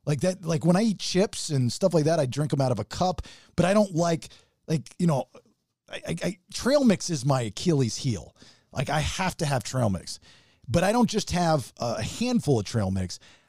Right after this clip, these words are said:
I have a fucking solo cup of trail mix.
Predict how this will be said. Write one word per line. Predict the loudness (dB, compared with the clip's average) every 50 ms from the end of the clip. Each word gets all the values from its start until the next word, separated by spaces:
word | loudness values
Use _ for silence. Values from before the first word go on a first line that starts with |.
| _ _
I | -4
have | 0 0
a | -2
fucking | -2 -4 -6 -6 -6 -2 2 2 2 2
solo | 2 -2 -4 0 0 0 0 0
cup | -2 -4 -6 -6 -6
of | -10 -12 -8
trail | -6 -6 -4 -4 -6
mix. | -10 -12 -14 -14 -14 -14